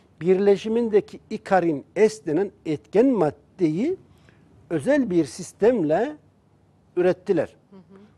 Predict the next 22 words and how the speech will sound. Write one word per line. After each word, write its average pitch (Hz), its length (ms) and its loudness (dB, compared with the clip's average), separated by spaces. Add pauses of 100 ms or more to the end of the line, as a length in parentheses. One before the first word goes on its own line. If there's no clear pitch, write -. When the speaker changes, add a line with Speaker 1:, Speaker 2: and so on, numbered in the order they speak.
Speaker 1:
Bu 240 100 -4
özel 226 260 0
sistemle 196 760 -4 (380)
aynı 214 360 2 (120)
kimyasal 196 480 0
ilaçlardaki 156 920 -6
gibi 196 400 -2 (1400)
performans 190 840 0
artırıcı 170 640 -4 (840)
özelliği 196 840 2
keşfedildi. 139 680 -4 (560)
İkarin 170 500 -2
S. - 440 -6 (880)
İkarin 226 600 0
S'in 180 280 -6
kilosu, 208 840 -2
bir 156 160 -4
kilosu 165 400 -6
çok - 240 -10
pahalı 165 300 0
olduğu 208 180 -2
için 190 240 -8